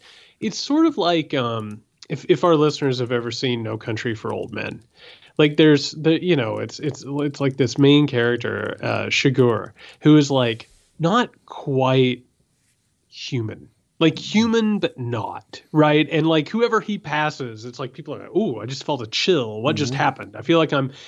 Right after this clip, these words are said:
Speaker 1: standing next to a great white shark, something different than myself." That's Mitch McConnell. And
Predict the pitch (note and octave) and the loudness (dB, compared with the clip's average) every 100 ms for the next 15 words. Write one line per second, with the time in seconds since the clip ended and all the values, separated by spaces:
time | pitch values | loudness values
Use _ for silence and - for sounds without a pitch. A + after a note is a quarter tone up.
0 | - - - F3 F3+ E3+ D3 C#3 - D3+ | -20 -14 2 4 4 0 0 -2 -4 -2
1 | C#3 - A#2+ C3+ C#3 A#2+ B2 A#2+ - - | -2 -2 -2 -2 -2 -4 -6 -6 -6 -4
2 | C3+ G#2+ - - - F3 E3+ F3 D3 A#2 | -6 -6 -12 -12 -2 -2 0 -2 -2 -6
3 | A2 C#3 C3+ A2 G#2 A2+ G#2 G2+ A2 - | -4 -4 -4 -14 -12 -12 -12 -14 -12 -10
4 | - - - - - - - A3+ - A#3+ | -10 -12 -20 -20 -20 -12 -4 -2 2 0
5 | - E3 C3 G#2 - _ _ _ _ - | 2 -2 -2 -6 -10 _ _ _ _ -20
6 | - _ - F#3+ F#3+ F#3+ F#3+ | -20 _ -4 0 2 2 -2